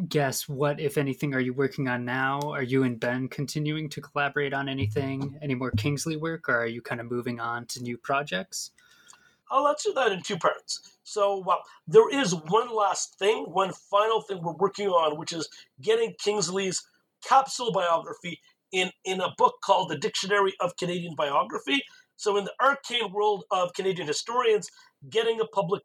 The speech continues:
Speaker 2: figure into that is sort of an accomplishment, because then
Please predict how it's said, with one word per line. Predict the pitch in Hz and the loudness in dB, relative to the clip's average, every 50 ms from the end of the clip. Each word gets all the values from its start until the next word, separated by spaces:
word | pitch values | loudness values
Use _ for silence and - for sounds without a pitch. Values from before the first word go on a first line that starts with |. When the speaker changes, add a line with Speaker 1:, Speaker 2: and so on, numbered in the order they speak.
| _ | _
Speaker 2:
figure | - 196 170 180 185 180 - _ | -6 -2 2 2 2 2 0 _
into | 233 240 185 - 214 | -4 -4 -4 -4 -2
that | 180 190 170 160 160 151 - _ _ _ _ _ _ _ - | 0 2 2 2 0 -2 -6 _ _ _ _ _ _ _ -4
is | 202 - - | -2 -2 0
sort | - 202 190 180 170 | 2 2 2 2 0
of | 156 | -2
an | 160 | -4
accomplishment, | 156 - - 190 196 202 202 220 196 - - 185 202 196 - | -8 -2 2 4 4 4 2 -2 -6 -4 -2 -2 -2 -2 -4
because | 180 - - 180 175 170 151 - - _ _ _ _ _ _ | -6 -2 4 4 4 4 4 0 -8 _ _ _ _ _ _
then | - 147 143 190 190 190 185 180 180 170 | -20 -8 -4 -2 0 2 0 0 -2 -6